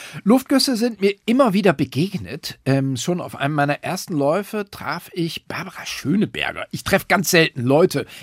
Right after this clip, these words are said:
überhaupt und werde höchst selten in Gespräche verwickelt, wenn ich laufend unterwegs bin. In Berlin war's ausgerechnet Barbara Schöneberger. Ich glaube, die wohnt dort und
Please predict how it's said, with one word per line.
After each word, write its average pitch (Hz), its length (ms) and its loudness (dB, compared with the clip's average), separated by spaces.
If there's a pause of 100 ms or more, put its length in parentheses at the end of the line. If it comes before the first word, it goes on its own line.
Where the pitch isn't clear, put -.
(220)
überhaupt 160 560 6
und 151 240 -2
werde 160 380 4 (380)
höchst 269 320 4
selten 202 240 2
in 233 160 -4
Gespräche 202 440 0
verwickelt, 156 420 -2
wenn 151 120 -2
ich 131 120 -8
laufend 180 320 2
unterwegs 127 420 -6
bin. 98 80 -12 (540)
In 254 160 6
Berlin 220 380 2
war's 180 280 2
ausgerechnet 226 600 0
Barbara 208 360 -2
Schöneberger. 120 580 -2
Ich - 140 -10
glaube, 185 280 -2
die 139 300 -4
wohnt 196 440 -2
dort - 400 -10 (420)
und 196 760 2